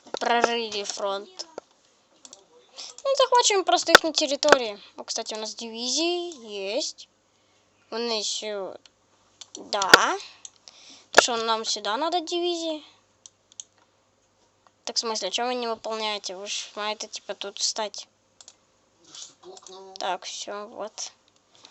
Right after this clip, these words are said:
У нас все дивизии сюда идут уж. Більше дивизий.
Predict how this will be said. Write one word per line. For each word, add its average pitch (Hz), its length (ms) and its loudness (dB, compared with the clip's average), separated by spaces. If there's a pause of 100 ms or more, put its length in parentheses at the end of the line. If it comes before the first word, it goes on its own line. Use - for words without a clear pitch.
(480)
У - 40 -12
нас 220 100 -2
все - 720 6
дивизии 269 500 2
сюда 196 460 0
идут 190 320 -12
уж. - 240 -12 (1000)
Більше 262 360 2
дивизий. 214 920 -8